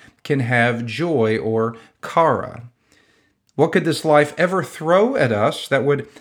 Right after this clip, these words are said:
separate us from God's love and take away all that God has so graciously given us and promised us in Christ? The answer is absolutely <laughs> nothing. These truths then put a smile in our heart, if not on our face as well,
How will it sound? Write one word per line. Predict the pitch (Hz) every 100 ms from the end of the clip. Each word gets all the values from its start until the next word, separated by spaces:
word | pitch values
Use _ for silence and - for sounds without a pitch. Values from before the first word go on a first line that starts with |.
| _
separate | - - 202 214 233 196 156
us | 151
from | 151 139
God's | 131 123 113
love | 110 120
and | 131
take | 180 175
away | 160 175 175
all | - 143 156
that | 151
God | 135 135 139
has | 131
so | - 127
graciously | 123 117 127 160 - 147 - 139
given | 113 127 160 170
us | - 104 - 107
and | 101
promised | - 156 175 175 - -
us | 107 -
in | - 127
Christ? | 123 196 175 - - - _ _ _ _
The | - 127
answer | 185 135
is | 120
absolutely | 110 117 120 - 143 123 131
<laughs> |
nothing. | 147 208 214 139 113 117 _ - _ _ _
These | 147 185 190
truths | - 185 175 156
then | 123 151 143
put | 165
a | 175
smile | - 170 156 156 180 175 -
in | 143
our | 147 123
heart, | - 151 - - -
if | 127 - -
not | 147 175 -
on | 131 127
our | 117
face | - 170 180 -
as | 131 117
well, | 139 156 127 143